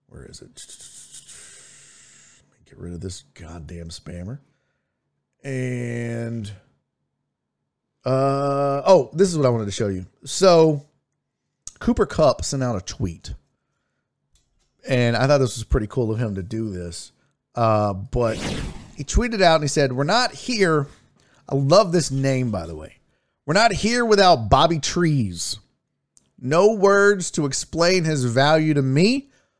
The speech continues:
Only the people in our building truly know his impact. Love you, brother." And then he added Robert Woods, uh, receiver for the Rams, who was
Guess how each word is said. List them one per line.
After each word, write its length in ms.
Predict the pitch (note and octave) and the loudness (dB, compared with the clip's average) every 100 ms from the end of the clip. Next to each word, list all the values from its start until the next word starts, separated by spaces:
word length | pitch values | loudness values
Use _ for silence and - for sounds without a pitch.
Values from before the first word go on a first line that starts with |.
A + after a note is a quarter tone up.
| _ _ | _ _
Only 400 | E3+ A#3+ D#4 E4+ | 4 4 4 -2
the 160 | D4+ B3 | 2 2
people 400 | - B3+ B3+ G#3+ | 2 -2 2 2
in 80 | F#3+ | 4
our 140 | F3+ | 4
building 540 | B2 D3 E3+ E3 D#3+ | 4 4 4 2 -2
truly 560 | D3 - F3+ F#3+ G3 G3 | -4 -2 2 2 2 0
know 420 | D#3+ D3 D3 D3 | 2 4 4 4
his 380 | C#3+ C#3 C#3 A#2+ | 4 4 2 0
impact. 760 | - C3 A#2+ - F#2 D2 _ - _ _ _ | -2 -2 0 -4 -6 -10 _ -20 _ _ _
Love 260 | A#2 D#3+ D#3+ | 2 2 2
you, 100 | D3+ | 0
brother." 440 | B2+ B2 A#2+ A#2+ - | 4 6 6 2 0
And 200 | A2 A2 | 0 2
then 120 | A#2 | 2
he 120 | A2+ | 0
added 420 | A2+ B2 A#2+ A#2+ A2 | -2 0 0 -2 -2
Robert 480 | A2 A2+ A#2 A2+ - | 0 0 0 -4 -6
Woods, 680 | G#2+ A2 G#2 G2 G#2 G#2+ - _ _ _ _ _ - | -2 2 2 0 -4 -8 -14 _ _ _ _ _ -8
uh, 300 | G#2 G#2 G#2 | 0 2 2
receiver 520 | G#2 G2+ A#2 A2 G#2+ | 0 -2 -2 -2 -4
for 320 | F#2+ G#2+ G2+ | -4 -2 0
the 140 | G2 F#2+ | 0 -2
Rams, 580 | F#2 G2+ G#2+ G2 G2 - | -2 -2 -2 -4 -8 -8
who 100 | G2+ | -6
was 220 | F#2 | -6